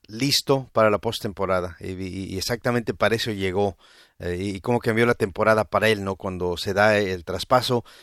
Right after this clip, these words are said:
y, y recordábamos, ¿no? Cuando se acercaba la, la, la fecha de, de, de límite para,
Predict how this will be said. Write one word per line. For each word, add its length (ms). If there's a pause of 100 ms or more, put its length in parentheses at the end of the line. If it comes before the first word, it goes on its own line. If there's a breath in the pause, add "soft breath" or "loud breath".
y, 200
y 40
recordábamos, 680
¿no? 120
Cuando 240
se 160
acercaba 640 (400 soft breath)
la, 200
la, 160
la 160
fecha 420
de, 260
de, 360
de 120
límite 340
para, 280